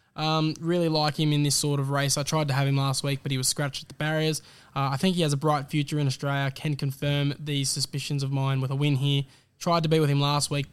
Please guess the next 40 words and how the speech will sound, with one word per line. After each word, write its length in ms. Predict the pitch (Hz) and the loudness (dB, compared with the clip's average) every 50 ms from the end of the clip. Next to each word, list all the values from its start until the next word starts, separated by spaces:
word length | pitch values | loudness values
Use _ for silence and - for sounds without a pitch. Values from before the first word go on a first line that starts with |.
| - _ | -14 _
but 180 | 147 139 135 - | -16 -16 -12 -12
got 220 | 147 139 - - | -12 -12 -8 -6
scratched, 500 | - - - - 151 147 143 - - - | -4 -4 -2 -2 -4 -4 -4 -6 -8 -8
of 100 | 139 - | -10 -8
course. 380 | - - 151 147 147 143 - - - - - - | -4 -2 -2 -2 -2 -2 -4 -8 -14 -20 -20 -14
So 160 | - - - 143 | -8 -6 -2 0
I 320 | 135 135 135 139 135 139 | 0 0 0 0 0 -2
reckon 220 | 139 131 143 135 | -2 0 0 0
Schiller's 340 | 131 - - 185 185 170 156 | 0 0 -2 0 0 -2 -2
Claim 440 | - - 160 151 147 147 147 143 139 - | -2 -2 -2 0 2 2 0 0 -2 -4
gets 220 | 180 180 - - | -6 -6 -4 -2
him 100 | 160 156 | -2 0
all 100 | 151 147 | 0 0
the 60 | 143 | 0
way 160 | 139 139 135 135 | 0 0 0 0
down 220 | 139 139 135 131 | 0 0 -2 -2
to 40 | 127 | -4
fifty 360 | - - 151 135 - 143 139 | -4 -4 -4 -2 -2 0 0
and 80 | 135 127 | 0 0
a 40 | |
half 320 | - 139 135 135 131 - - | 0 0 0 0 0 -2 -6
kilos. 580 | - - 175 180 180 180 180 180 180 180 - - - - - _ - | -6 -2 -2 0 0 0 0 0 0 -2 -4 -8 -16 -20 -20 _ -4
That 120 | 143 139 | -2 0
is 140 | 135 123 123 - _ _ | 0 -2 -2 -6 _ _
feathers, 360 | - 180 175 175 180 175 165 - | 0 0 2 2 2 0 -2 -4
punters. 600 | - - 180 175 170 165 180 175 175 175 175 - - - | -4 -2 -2 -2 0 -2 -2 -2 -2 -4 -4 -6 -8 -4
Uh, 260 | 156 147 143 143 143 - | -2 0 2 2 0 0
I 80 | - 143 | -4 -6
think 200 | - 175 151 135 | -4 -4 -4 -4
he 120 | - 147 | -4 -4
just 260 | 135 139 131 - - - | -4 -4 -6 -8 -8 -6
flies 360 | 160 160 156 156 156 143 - | -4 -2 0 0 0 -2 -2
home, 400 | - 147 147 143 143 143 139 135 | -2 -2 0 2 2 2 0 0
gets 280 | - 175 - - - | 0 -2 -2 -2 -2
to 60 | - 143 | -2 -2
the 80 | 139 | -2
lead, 420 | 135 131 135 131 135 135 135 131 139 - _ | -2 0 0 0 0 0 0 -2 -4 -8 _
dictates 420 | - 180 - - - 147 143 135 - | -8 -6 -4 -4 -2 -2 -2 -2 -4
the 140 | 135 131 127 | -4 -4 -2
race, 340 | 131 127 127 127 131 - | -2 -2 -2 -2 -2 -4